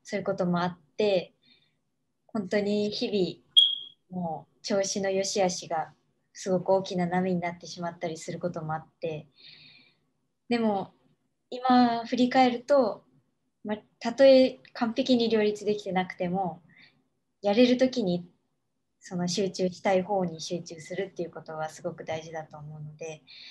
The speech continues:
あの、両方やらなきゃって思うよりかは、その時に、あの、大事にした方がいい方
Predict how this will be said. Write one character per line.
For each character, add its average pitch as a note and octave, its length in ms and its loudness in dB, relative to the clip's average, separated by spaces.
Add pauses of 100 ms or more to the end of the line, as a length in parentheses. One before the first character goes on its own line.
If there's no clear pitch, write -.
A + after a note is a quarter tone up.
(760)
あ D#3+ 40 -12
の、 D#3 220 -10 (880)
両 G3 180 -2
方 A3+ 140 -2
や A3 140 4
ら A3 100 4
な A3 140 0
き A3 100 -4
ゃ G#3 60 0
っ G#3 80 -10
て G3+ 100 0
思 G#3 140 0
う A3+ 80 2
よ A3 100 2
り F#3+ 120 -6
か G3+ 180 -4
は、 A3 320 0 (880)
そ - 200 -10
の G#3 160 -2
時 A3 320 -4
に、 A#3+ 400 0 (1120)
あ E3+ 120 -10
の、 D#3 260 -10 (100)
大 F#3 160 4
事 F3 160 0
に E3+ 100 -8
し - 100 -10
た F#3 120 -4
方 F#3+ 160 -4
が F3+ 100 -2
い F3 120 0
い F3 40 -2
方 F3 400 -8